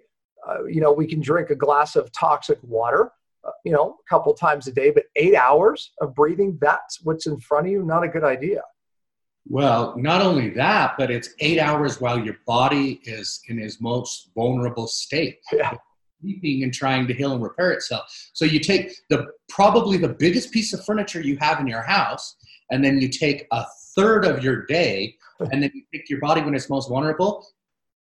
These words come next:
Speaker 2: The last thing you want is any chemicals.
Speaker 1: Yeah, yeah. No, and, and your body's supposed to be detoxifying. You're retoxing for eight hours. Your brain's supposed to be detoxing, and you're retoxing it right into your brain.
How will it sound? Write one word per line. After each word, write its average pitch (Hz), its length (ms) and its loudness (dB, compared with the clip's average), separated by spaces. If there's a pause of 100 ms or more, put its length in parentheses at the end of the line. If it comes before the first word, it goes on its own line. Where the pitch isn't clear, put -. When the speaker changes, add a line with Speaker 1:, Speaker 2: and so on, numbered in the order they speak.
(340)
Speaker 2:
The 147 80 -4
last 196 400 -2
thing 151 140 -2
you 139 140 -2
want 160 280 -2
is 131 140 -6
any 135 160 -2
chemicals. - 640 -14 (320)
Speaker 1:
Yeah, 117 220 -6 (280)
yeah. 107 240 -8
No, 160 140 0 (100)
and, 175 220 0
and 160 180 0
your 151 120 0
body's 156 320 2
supposed - 260 0
to - 60 -16
be 135 100 -8
detoxifying. 127 1000 0
You're 123 220 -2
retoxing 117 840 -4 (420)
for - 220 0
eight 147 200 4
hours. - 460 0 (320)
Your 143 120 2
brain's 160 460 2
supposed 135 340 0
to 135 60 -12
be 120 220 -10 (260)
detoxing, 113 720 -4 (420)
and 127 160 -4
you're 123 140 -4
retoxing 120 680 -4
it 113 80 -4
right 139 500 2
into 139 340 0
your 117 120 -4
brain. 143 500 0